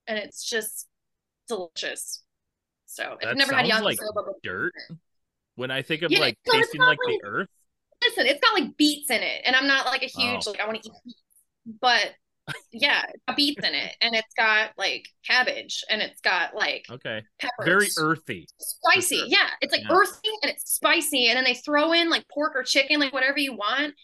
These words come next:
Speaker 1: Um, and they've got this dope-ass sauce in there. Um, really good. Spicy earth.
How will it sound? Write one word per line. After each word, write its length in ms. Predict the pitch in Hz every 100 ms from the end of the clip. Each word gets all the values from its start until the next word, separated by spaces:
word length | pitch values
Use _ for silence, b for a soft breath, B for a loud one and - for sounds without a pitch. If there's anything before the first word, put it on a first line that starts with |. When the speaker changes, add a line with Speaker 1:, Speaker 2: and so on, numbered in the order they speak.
| b b b b -
Speaker 1:
Um, 340 | 226 208 202
and 120 | 240
they've 120 | 254 269
got 140 | 262
this 160 | 247 -
dope-ass 800 | - - 233 202 - - - -
sauce 380 | 208 - -
in 60 | 196 196
there. 760 | 180 185 185 - _ _ 233
Um, 340 | 240 233 226 226 _ 240
really 280 | 302 381 262
good. 400 | 208 196 208 233 _ _ _
Spicy 480 | - 277 262 285 285
earth. 320 | 240 240 240